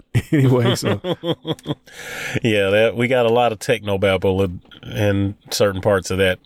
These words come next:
Speaker 2: rescue mission.
Speaker 1: Yep. So any other thoughts you wanna bring up about the episode before we give ratings?
Speaker 2: Uh, just, uh,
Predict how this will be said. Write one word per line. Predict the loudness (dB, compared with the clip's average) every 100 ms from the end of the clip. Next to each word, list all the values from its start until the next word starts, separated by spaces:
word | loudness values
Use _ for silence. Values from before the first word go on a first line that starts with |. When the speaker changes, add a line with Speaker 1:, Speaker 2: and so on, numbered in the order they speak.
| -8
Speaker 2:
rescue | -2 -2 -2 -2
mission. | -2 -2 -2 -4 -6 -16 _ _ -6
Speaker 1:
Yep. | -6 -6 _ _ _
So | -4 -2
any | 0 0
other | 0
thoughts | -2 -2 0
you | 0
wanna | 0
bring | 0 0
up | 0
about | 0 0
the | 0
episode | 0 0 2 2
before | 2 2
we | 2
give | 2 0
ratings? | 0 -2 -8 -18 -20 -12 -2
Speaker 2:
Uh, | 2 2
just, | 2 0 -2 -4 -8 -12
uh, | -10